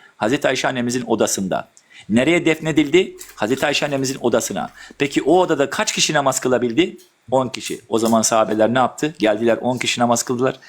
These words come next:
Bir daha geldi on kişi namaz kıldı. Böylelikle saatlerce, yani binlerce sahabe, saatlerce o yüzlerce sahabe gelip Peygamber Aleyhisselatü Vesselam'ın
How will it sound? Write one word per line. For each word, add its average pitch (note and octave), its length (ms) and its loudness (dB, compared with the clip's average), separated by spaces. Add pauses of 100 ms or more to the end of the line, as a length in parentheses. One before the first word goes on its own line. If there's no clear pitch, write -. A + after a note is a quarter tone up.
(240)
Bir C#3+ 140 4
daha C3 140 6
geldi A#2 280 2
on B2 120 2
kişi C3 200 -4
namaz C3 240 2
kıldı. A2+ 320 -4
Böylelikle C#3+ 520 4
saatlerce, D#3+ 840 2 (1080)
yani A#2 360 0
binlerce D#3 480 2
sahabe, A#2+ 440 2
saatlerce C3+ 640 2
o C3+ 100 4
yüzlerce C#3 400 2
sahabe A#2+ 300 0
gelip D3+ 360 0
Peygamber A#2+ 320 2
Aleyhisselatü D3+ 340 0
Vesselam'ın A2 540 0